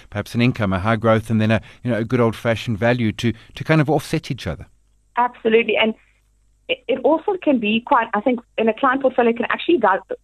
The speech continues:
Speaker 2: good diversification and smart diversification, like you mentioned, everything doesn't move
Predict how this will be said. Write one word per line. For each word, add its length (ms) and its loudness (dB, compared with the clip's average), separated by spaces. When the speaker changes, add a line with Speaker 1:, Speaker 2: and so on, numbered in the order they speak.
Speaker 2:
good 180 4
diversification 840 2
and 180 -2
smart 300 2
diversification, 800 0
like 180 0
you 60 -4
mentioned, 300 -4
everything 420 2
doesn't 360 0
move 360 4